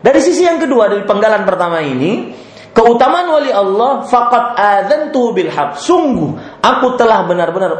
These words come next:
umumkan kepada ia yang memusuhi wali-waliku tadi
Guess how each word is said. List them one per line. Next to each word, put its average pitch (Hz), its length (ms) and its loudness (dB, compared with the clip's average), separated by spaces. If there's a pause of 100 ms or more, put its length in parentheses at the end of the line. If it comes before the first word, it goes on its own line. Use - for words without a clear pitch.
umumkan 220 880 0
kepada 165 800 2
ia 330 640 0 (160)
yang 202 240 4
memusuhi 226 560 2
wali-waliku 294 640 0
tadi 277 320 2